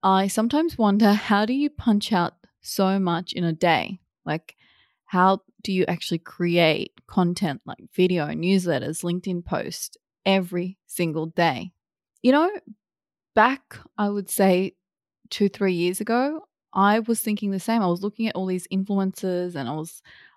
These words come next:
looking at, like, Gary Vee thinking, "God, how does he punch out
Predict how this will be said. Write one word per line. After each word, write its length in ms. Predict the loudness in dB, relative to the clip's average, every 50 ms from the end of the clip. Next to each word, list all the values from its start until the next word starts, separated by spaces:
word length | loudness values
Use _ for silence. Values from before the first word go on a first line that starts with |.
| _ -6
looking 240 | -6 -4 -2 -2
at, 80 | 0 0
like, 180 | 0 -2 0 0
Gary 280 | 0 0 2 0 0
Vee 260 | 2 2 2 2 2
thinking, 320 | 0 -2 -4 -8 -8 -8 -8
"God, 420 | -6 -4 -2 -2 -2 -4 -4 -8 -12 _ -14
how 240 | -10 -6 -4 -2
does 340 | -2 -2 -2 -4 -6 -12 -18 _ _ _ _ _ _ _ _
he 140 | _ -6 -6
punch 400 | -4 -2 -2 0 0 -2 -2 -2
out 200 | -4 -4 -4